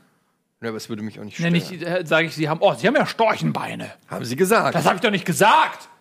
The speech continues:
Speaker 1: Also, Sie finden, aber über was darf man denn dann noch Scherze machen? Ist nicht Humor immer auch eine Form von Tragödie? Ein, ein, ein Umgehen mit sag ich mal, tragischen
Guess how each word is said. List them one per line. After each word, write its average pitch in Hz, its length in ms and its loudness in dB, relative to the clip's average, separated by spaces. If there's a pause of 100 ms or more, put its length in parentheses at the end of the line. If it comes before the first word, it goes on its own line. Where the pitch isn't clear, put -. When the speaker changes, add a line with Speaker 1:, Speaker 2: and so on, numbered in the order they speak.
(2000)
Speaker 1:
Also, 131 360 0 (260)
Sie 131 140 -6
finden, 135 280 -8
aber 139 180 0
über 151 180 0
was 175 140 0
darf 185 220 2
man 185 100 0
denn 123 100 -2
dann 110 100 -2
noch 107 100 -8
Scherze 107 380 -6
machen? 107 260 -10
Ist 165 220 -4
nicht 180 200 -4
Humor 160 420 2
immer 165 240 -2
auch 143 160 -6
eine 131 180 -6
Form 147 420 -6 (180)
von 135 400 -8
Tragödie? 127 600 -6 (1120)
Ein, 120 180 -4
ein, 120 320 -8
ein 120 180 -12
Umgehen 165 680 0 (100)
mit - 420 -8 (1500)
sag 117 180 -8
ich - 120 -14
mal, 120 300 -4
tragischen 131 720 -8